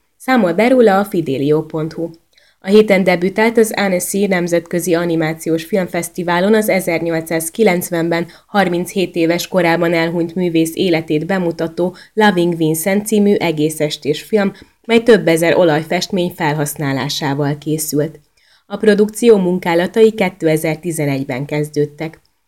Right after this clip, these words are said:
A több mint másfél órás filmben közel hetvenezer festmény elevenedik meg, köztük Van Gogh kilencvennégy ismert képe is. A vászonra készült olajfestményeket a világ számos pontjáról érkező festőcsapat készítette.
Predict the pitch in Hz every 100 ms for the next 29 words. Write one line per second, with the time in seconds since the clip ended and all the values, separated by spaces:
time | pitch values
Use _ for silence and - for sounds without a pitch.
0 | _ _ 202 214 208 208 202 208 202 -
1 | 190 175 175 170 - 240 254 247 220 220
2 | 208 214 202 196 190 156 151 151 156 156
3 | 165 160 160 151 160 160 151 147 143 143
4 | 214 196 190 - _ 214 220 226 247 196
5 | 170 180 214 - 175 143 151 170 151 151
6 | 147 151 - 131 143 - 143 - 156 165
7 | - _ _ _ _ _ - 208 214 214
8 | 202 185 185 208 - 202 196 196 165 165
9 | 165 165 196 185 196 208 233 226 208 170
10 | 160 - 196 165 165 - 180 165 165 160
11 | 160 - 196 196 185 180 - 175 - 139
12 | 143 160 160 160 - 147 143 139 139 143
13 | 143 160